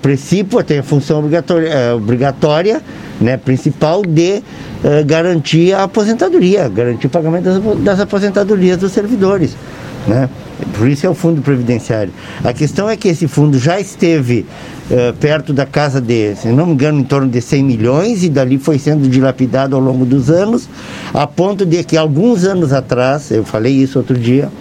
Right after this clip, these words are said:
eh, fo-, a, a, se encontrou como mecanismo de,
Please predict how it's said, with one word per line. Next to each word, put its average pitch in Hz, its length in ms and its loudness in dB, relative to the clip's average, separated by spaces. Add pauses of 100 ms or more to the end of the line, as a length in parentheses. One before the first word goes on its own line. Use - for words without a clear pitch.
(760)
eh, 127 220 2
fo-, - 200 -4
a, 127 580 -2
a, 110 60 -6
se - 140 -2
encontrou 156 540 0
como 165 240 2
mecanismo 151 720 0
de, 123 340 0